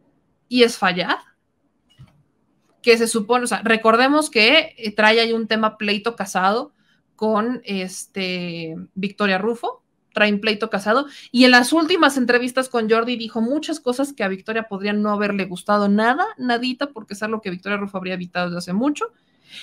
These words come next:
y quien sí tiene más relación con, con Azcárraga es Omar Fayad, ¿no? Que aparte ya va de salida. Entonces, entendamos que mil quinientas razones,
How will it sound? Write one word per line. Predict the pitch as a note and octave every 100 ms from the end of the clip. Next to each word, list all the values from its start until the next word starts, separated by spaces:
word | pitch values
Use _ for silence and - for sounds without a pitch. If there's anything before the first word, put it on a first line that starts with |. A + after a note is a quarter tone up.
| -
y | C4+ C#4+
quien | C#4 C#4+ C#4
sí | - A#4+ -
tiene | G4+ G4+ F4
más | D#4+ F4 F4 - - - - -
relación | A3+ C4 C4 C4 C4 - D#4+ D4 D4+ D4 _ _ _ _ _ _
con, | B3+ A#3+ A3+ A3+ A3 A3 G#3+ G3+ - _ _ _ -
con | A#3+ A3+ G#3+
Azcárraga | G#3+ A3 - C#4+ C4 A#3 A#3 C#4
es | A#3+ A#3+
Omar | A#3 G#3+ G3+
Fayad, | A#3 C4+ A4+ D#4 _ _ -
¿no? | D#4 -
Que | G#3+
aparte | G3+ B3 B3+ A#3+
ya | A#3
va | A#3
de | A#3
salida. | A#3 B3 D4 D4 C#4+ _ _ _ _ _
Entonces, | - D4 E4+ D4
entendamos | D4 D4 D4+ D4+ F4+ A#4 A#4
que | D#4+
mil | D4 F#4 A#4
quinientas | A4 F#4 F#4+ F4+ F4
razones, | D4 A#3 - A#3 A3 A4+ -